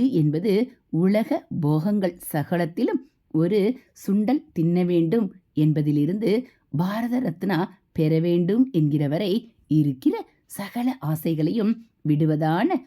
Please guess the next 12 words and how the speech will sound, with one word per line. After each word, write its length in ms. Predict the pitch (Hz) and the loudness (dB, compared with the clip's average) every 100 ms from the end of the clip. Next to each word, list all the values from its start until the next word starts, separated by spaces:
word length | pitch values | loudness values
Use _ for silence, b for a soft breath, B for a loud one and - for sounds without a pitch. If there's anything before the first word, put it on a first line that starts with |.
| _ - | _ -6
வைராகியமே 680 | 175 208 240 202 175 165 180 | -2 -2 -2 0 0 0 0
ஆகும். 300 | 247 214 240 - b b b b _ | 0 -2 -4 -6 b b b b _
ஆசை 480 | 147 143 156 160 - 269 - | -4 0 -2 -2 -2 -2 -2
அருமின்கள், 680 | 151 147 160 165 156 359 427 - _ _ - | 0 2 2 2 2 0 0 -4 _ _ -6
ஆசை 420 | 175 262 - 226 208 - | -2 -4 -2 -4 -2 -2
அருமின்கள், 640 | 147 156 170 160 151 262 - B B _ _ | 0 2 2 2 2 0 -2 B B _ _
ஈசனோடாயினும் 1160 | 147 151 160 175 165 170 185 160 170 196 269 403 - _ - | 0 2 2 2 2 4 2 2 2 2 0 -2 -10 _ -4
ஆசை 380 | 220 262 - 220 254 | 0 0 -2 0 2
அருமின்கள். 560 | 247 240 233 233 233 240 b b b b _ - | 4 4 2 2 -2 -4 b b b b _ -6
ஆசைப்படப்பட 1040 | 143 147 160 208 196 - 175 156 - 202 427 - _ _ - | -2 -2 -2 -2 -4 -2 -2 0 0 -2 -2 -4 _ _ -4
ஆய்வரும் 580 | 160 240 294 254 202 160 | 0 2 4 2 0 0
துன்பம் 440 | - 160 175 403 | 0 2 2 0